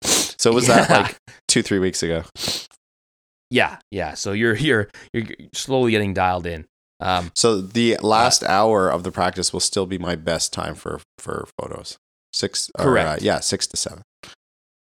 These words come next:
Speaker 2: Yeah, that's about the time you wanna do it. Yeah, that'll
Speaker 1: Yeah.
Speaker 2: be, that'll be very cool. Look forward to that. Um, it's funny you mentioned that because we, we've started the, the, uh, the Spieltag, the, the, the, the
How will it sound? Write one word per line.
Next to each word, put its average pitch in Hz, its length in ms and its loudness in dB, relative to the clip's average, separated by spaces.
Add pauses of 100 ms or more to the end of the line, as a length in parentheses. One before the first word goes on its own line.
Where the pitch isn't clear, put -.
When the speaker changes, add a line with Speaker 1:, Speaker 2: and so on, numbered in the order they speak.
(320)
Speaker 2:
Yeah, 247 200 -2 (160)
that's 156 160 -4
about 113 300 -4
the 98 280 -12
time 90 240 -8
you 87 100 -8
wanna 82 140 -10
do 80 160 -14
it. - 220 -18
Yeah, 147 160 0
that'll 127 180 4
Speaker 1:
Yeah. 123 60 -2
Speaker 2:
be, 113 60 -2
that'll 110 180 -6
be 98 80 -6
very 98 260 -4
cool. 101 240 -6
Look 92 120 -10
forward 98 220 -8
to 92 60 -8
that. 90 300 -6 (160)
Um, 85 460 -10 (760)
it's 135 100 -2
funny 180 220 4
you 139 60 4
mentioned 190 340 0
that 98 160 2
because 98 220 -6
we, 107 120 -2
we've 107 200 -6
started 123 360 0
the, 110 280 -2 (400)
the, 98 280 -2
uh, 92 200 -2
the 92 120 -12
Spieltag, 104 680 -4
the, 87 120 -8
the, 85 380 -8
the, 82 240 -10
the 78 140 -14